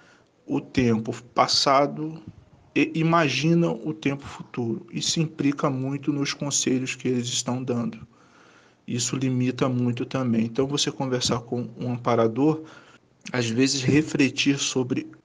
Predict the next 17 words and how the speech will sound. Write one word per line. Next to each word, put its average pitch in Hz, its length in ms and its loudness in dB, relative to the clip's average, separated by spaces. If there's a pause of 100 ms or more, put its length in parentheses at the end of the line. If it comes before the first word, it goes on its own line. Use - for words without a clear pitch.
(160)
quatro 170 500 2
ou 147 140 -2
cinco - 440 -2
palavras, 139 800 2 (380)
a 123 80 -6
gente 127 260 -4
fica - 460 -4
refletindo 131 800 -4
sobre 131 560 -4 (480)
aquilo 127 540 -2
por 143 280 -2
meses, 120 960 -2
de 127 200 -6
tão 131 240 -2
profundo 135 520 -6
que 131 200 -2
é. 113 180 -2